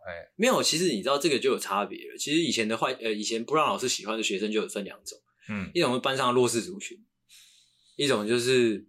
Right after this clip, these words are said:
Speaker 2: 班上的特别优势族群，你懂吗？那种特别会玩的，一种是那种就是很容易没有存在感的那种，我觉得啦。
Speaker 1: 哦，你的优势弱势是这两种。
Speaker 2: 对。
Speaker 1: 哦，吓我一跳。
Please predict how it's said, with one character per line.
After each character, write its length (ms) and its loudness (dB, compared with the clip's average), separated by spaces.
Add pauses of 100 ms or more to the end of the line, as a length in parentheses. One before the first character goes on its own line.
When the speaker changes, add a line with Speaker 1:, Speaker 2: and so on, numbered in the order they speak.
Speaker 2:
班 200 0
上 260 0
的 380 -2 (100)
特 160 -2
别 440 0
优 180 4
势 160 0
族 160 -10
群， 240 -10 (680)
你 100 -2
懂 120 0
吗？ 240 -6 (380)
那 100 2
种 100 2
特 120 4
别 140 2
会 160 6
玩 260 0
的， 200 -14 (340)
一 100 0
种 180 2
是 120 -2
那 120 2
种 280 -2 (480)
就 100 -2
是 440 0
很 140 -2
容 200 2
易 320 2
没 80 0
有 80 2
存 160 -4
在 120 2
感 180 -8
的 80 -18
那 160 -10
种， 140 -18 (120)
我 100 -2
觉 200 2
得 120 2
啦。 240 -2
Speaker 1:
哦， 380 0
你 80 -12
的 80 -8
优 240 -4
势 180 -2
弱 180 -6
势 160 -4
是 120 -8
这 60 -8
两 120 -10
种。 120 -18 (100)
Speaker 2:
对。 240 0
Speaker 1:
哦， 140 -18
吓 160 -8
我 100 -10
一 40 -16
跳。 220 -16